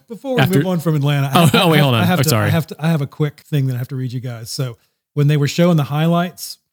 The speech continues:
Speaker 1: they showed Arth-, Arthur Blank on the sideline with his, like, hand, you know, his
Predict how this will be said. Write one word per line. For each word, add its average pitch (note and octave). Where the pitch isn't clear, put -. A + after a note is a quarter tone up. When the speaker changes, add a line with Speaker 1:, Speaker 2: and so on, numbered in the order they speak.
Speaker 1:
they D#3+
showed D#3
Arth-, D3
Arthur D#3
Blank C3+
on C#3+
the B2
sideline C#3
with C3
his, A#2+
like, A#2
hand, C#3
you B2
know, G#2+
his A2+